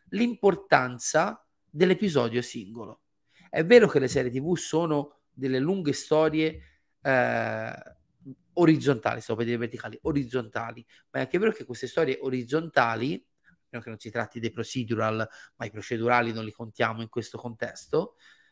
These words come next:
eh, sono formate da, so-, è una catena formata da piccoli anelli, ed è giusto che ogni anello abbia il suo peso specifico, il suo ruolo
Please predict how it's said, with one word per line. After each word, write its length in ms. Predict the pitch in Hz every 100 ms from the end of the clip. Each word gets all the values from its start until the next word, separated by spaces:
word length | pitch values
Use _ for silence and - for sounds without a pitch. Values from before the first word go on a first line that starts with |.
| _
eh, 1000 | 135 131 120 113 110 110 120 127 127 127 -
sono 600 | - - - 202 151 196
formate 840 | 226 - - - - 139 175 262 _ _ _ -
da, 400 | 170 143 101 -
so-, 180 | - -
è 120 | 190
una 220 | 156 139
catena 360 | - - 175 123
formata 440 | - 196 165 120
da 120 | 165 -
piccoli 380 | 117 - 123
anelli, 520 | 123 120 104 123 113 - _ _ _ _
ed 160 | 196
è 80 | 240
giusto 300 | 277 214 156
che 160 | - 180
ogni 120 | 226
anello 380 | 285 131 123 143
abbia 220 | 139 139
il 60 |
suo 200 | 143 190
peso 220 | - 143 135
specifico, 760 | - 214 - 113 117 170 196 _ _
il 180 | 143 131
suo 180 | -
ruolo 460 | 214 151 113 120 143